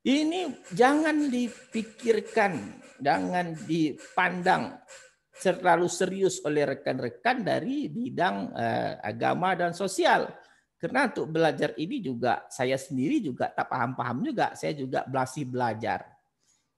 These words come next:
Nah, setelah kita berhasil memberikan program skor dan seterusnya, maka kita akan melihat grafik. Oke, kita akan melihat grafiknya, gigi plot. Oke,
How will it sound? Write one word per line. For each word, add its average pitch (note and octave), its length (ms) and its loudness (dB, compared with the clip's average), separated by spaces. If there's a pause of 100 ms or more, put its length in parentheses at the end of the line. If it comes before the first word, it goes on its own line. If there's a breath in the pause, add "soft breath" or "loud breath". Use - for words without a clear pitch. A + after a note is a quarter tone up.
(160)
Nah, F3+ 120 4
setelah A3+ 400 4
kita G#3 320 0
berhasil E3+ 880 0
memberikan C#3 880 -2
program B2 640 -2
skor C3 480 0
dan A#2+ 160 0
seterusnya, D3+ 880 -2 (400 loud breath)
maka D#3+ 480 0
kita D3+ 400 -2
akan C#3 400 -2
melihat C3+ 480 -4
grafik. D#3+ 960 -2 (320)
Oke, A#2+ 800 -4
kita B2 240 -10
akan G#2+ 320 -6
melihat G#2+ 160 -6
grafiknya, A#2+ 960 -6
gigi A2 320 -12
plot. - 320 -6 (1500)
Oke, - 480 -20